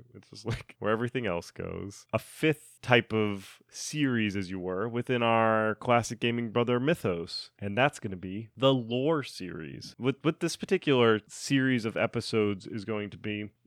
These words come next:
we're gonna take a video game series and kinda go a deep dive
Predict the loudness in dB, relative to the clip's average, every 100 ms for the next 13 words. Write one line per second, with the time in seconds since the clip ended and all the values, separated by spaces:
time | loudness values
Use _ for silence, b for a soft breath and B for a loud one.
0 | -6 0 2 2 2 2 4 4 6 6
1 | 2 2 4 6 4 6 6 8 4 0
2 | -4 -8 _ _ -10 -4 -4 -2 -4 -6
3 | -12 -18 _ 0 2 2 2 -2 -6 -6
4 | -2 0 2 0 0 0 -2 -6 -8 -8
5 | -10 -14 0 4 6 4 2 -2